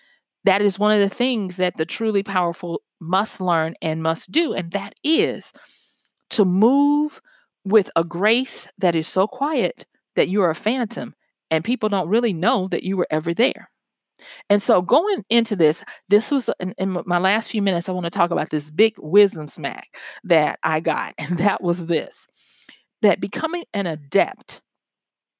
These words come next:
means that people, if you're truly becoming an adept at being, um, anonymous, at being invisible, is people tend to forget you're around. And if they forget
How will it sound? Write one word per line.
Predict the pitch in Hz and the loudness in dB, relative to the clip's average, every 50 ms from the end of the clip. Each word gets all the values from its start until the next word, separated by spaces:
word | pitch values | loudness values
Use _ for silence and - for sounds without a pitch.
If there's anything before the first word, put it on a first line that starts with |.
| _ _ - | _ _ -2
means | 180 214 233 208 156 143 139 - - - - _ _ - - - - _ - | 0 2 2 2 0 -4 -10 -14 -12 -14 -14 _ _ -20 -20 -20 -18 _ 2
that | 202 208 196 185 175 - - - _ _ _ - | 2 4 4 4 2 0 -4 -12 _ _ _ 0
people, | - 349 349 - 339 302 285 277 _ _ _ _ _ _ _ _ _ - | 2 2 2 4 4 2 2 2 _ _ _ _ _ _ _ _ _ 0
if | 208 180 | 2 4
you're | 208 220 190 | 6 4 4
truly | - - - 320 330 320 311 302 | 2 0 0 2 2 2 2 0
becoming | 220 220 220 - 233 226 226 214 | -2 -4 -6 -4 -4 -2 -2 -2
an | 190 175 | -2 -4
adept | 165 160 147 185 190 190 - - - - - | -6 -6 0 2 2 2 2 -2 -6 -8 -6
at | 170 165 156 | -6 -4 -4
being, | 190 196 185 175 160 165 170 - - | -2 -2 -2 -2 -4 -6 -8 -8 -6
um, | 156 160 151 147 147 147 147 - _ _ - - - _ _ _ - | -6 -4 -4 -4 -6 -8 -12 -16 _ _ -20 -20 -20 _ _ _ -8
anonymous, | 160 156 165 180 208 226 196 165 143 139 - - - - | -8 -4 0 0 2 2 0 -2 -4 -6 -6 -6 -6 -4
at | 160 156 151 | -6 -6 -4
being | 175 190 185 190 185 175 - | -4 -4 -4 -6 -8 -8 -10
invisible, | 160 147 143 143 202 190 285 202 180 - - - - _ _ _ _ _ _ _ _ _ _ _ _ _ | -10 -10 -4 0 2 2 2 2 0 -6 -6 -12 -14 _ _ _ _ _ _ _ _ _ _ _ _ _
is | - 208 208 196 - - _ _ 185 | 2 2 2 2 -2 -12 _ _ -12
people | - - 311 - - 330 285 214 170 - | -4 -2 -2 -2 0 -2 -2 -2 -4 -6
tend | - - - 185 196 247 240 190 190 196 | -8 -6 -2 0 0 0 0 0 -2 -6
to | - - - 185 | -8 -8 -10 -10
forget | - - 175 180 240 285 262 170 | -10 -10 -8 -4 -4 -4 -4 -4
you're | 180 196 185 | -4 -4 -4
around. | - 170 170 175 185 208 269 262 - 135 113 - - - - _ _ _ _ _ - - - - - - - - | -4 -4 -6 -4 -4 -4 -4 -4 -4 -6 -8 -10 -14 -18 -20 _ _ _ _ _ -20 -20 -20 -20 -20 -14 -4 0
And | 214 269 349 311 185 151 170 - | 2 4 4 4 2 0 -2 -8
if | - 185 - | -10 -6 0
they | 202 202 202 | 2 2 2
forget | - - 190 170 147 139 131 160 196 285 320 285 - - - - | 2 -2 -4 -4 -6 -8 -6 -2 2 2 2 2 0 -6 -16 -16